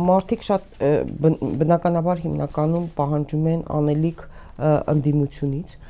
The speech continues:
որոշները նույնիսկ հեղափոխական ճանապարհ են առաջարկում, որ ուղղակի մուտք գործել, ը, կառավարական շենքեր ու դուրս հանել, նույնիսկ այդպիսի առաջարկներ, հա, ինչպես կանգնեցնել այս պրոցեսը,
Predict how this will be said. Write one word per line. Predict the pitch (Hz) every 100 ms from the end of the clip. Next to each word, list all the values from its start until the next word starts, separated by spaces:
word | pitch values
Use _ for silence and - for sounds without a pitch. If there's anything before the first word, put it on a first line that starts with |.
| -
որոշները | - 156 160 160 180 170
նույնիսկ | 156 151 151 151
հեղափոխական | 180 180 175 170 170 165 160
ճանապարհ | 156 147 151 143 143 143
են | 143
առաջարկում, | 139 135 143 143 143 147 147
որ | 139 135
ուղղակի | 139 143 151 143
մուտք | 143 143 -
գործել, | 135 - 139
ը, | - - - - - 156
կառավարական | 151 147 147 143 139 - 151
շենքեր | - - 156 - 135 160
ու | 147 143
դուրս | 131 127 -
հանել, | - 117 123 123 123 127 -
նույնիսկ | - 185 190 - 160
այդպիսի | 156 151 - 156
առաջարկներ, | 135 131 - - - - 131 135
հա, | 175 185 - -
ինչպես | 240 240 - 240 247 -
կանգնեցնել | 214 196 180 180 175 - 180 180
այս | 175 175 -
պրոցեսը, | 180 165 160 - 165 - 131